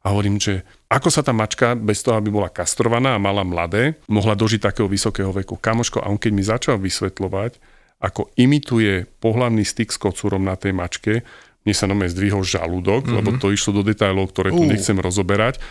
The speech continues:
Speaker 1: A ja som fakt teraz nevedel, ako reagovať, či ho chytiť pod krk a vyhodiť, alebo to nejak ustáť a nakoniec som to teda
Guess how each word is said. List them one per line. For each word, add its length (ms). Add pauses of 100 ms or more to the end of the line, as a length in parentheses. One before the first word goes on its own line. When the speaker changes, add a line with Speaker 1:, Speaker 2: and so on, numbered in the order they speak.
(220)
Speaker 1:
A 140
ja 60
som 180
fakt 240
teraz 200
nevedel, 360
ako 240
reagovať, 460
či 200
ho 120
chytiť 420
pod 240
krk 160
a 40
vyhodiť, 600 (240)
alebo 480 (260)
to 120
nejak 240
ustáť 580
a 80
nakoniec 300
som 140
to 100
teda 220